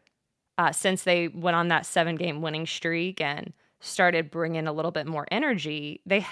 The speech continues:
the defense has been better. You know, DeAndre Hunter's helping a little bit on the perimeter,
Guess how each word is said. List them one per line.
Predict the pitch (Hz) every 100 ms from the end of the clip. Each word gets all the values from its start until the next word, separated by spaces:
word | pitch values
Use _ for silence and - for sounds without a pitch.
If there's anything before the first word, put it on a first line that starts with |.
| -
the | 220
defense | 214 349 330
has | - 302 262
been | 175 160
better. | 180 156 -
You | 160
know, | 151
DeAndre | 151 156 151
Hunter's | - 185 180 175
helping | - 165 165 160
a |
little | 160 160
bit | 156
on | 151
the | 147
perimeter, | - 170 170 165 160 156